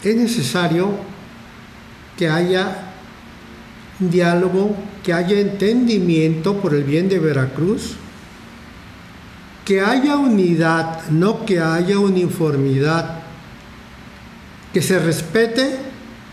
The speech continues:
lo que piensa el otro, su ideología, que se respete, que se respete la voz crítica, la voz incluso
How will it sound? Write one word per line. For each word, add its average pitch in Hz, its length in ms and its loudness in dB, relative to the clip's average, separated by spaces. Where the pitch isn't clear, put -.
lo 170 120 0
que 151 120 -2
piensa 190 340 0
el 196 100 2
otro, 190 360 2
su 196 120 0
ideología, 175 880 0
que 143 80 -8
se 202 100 -2
respete, 202 460 -2
que - 80 0
se 185 160 2
respete 208 460 0
la 170 160 0
voz 185 240 0
crítica, 226 640 -2
la 151 120 0
voz 156 260 0
incluso 220 640 0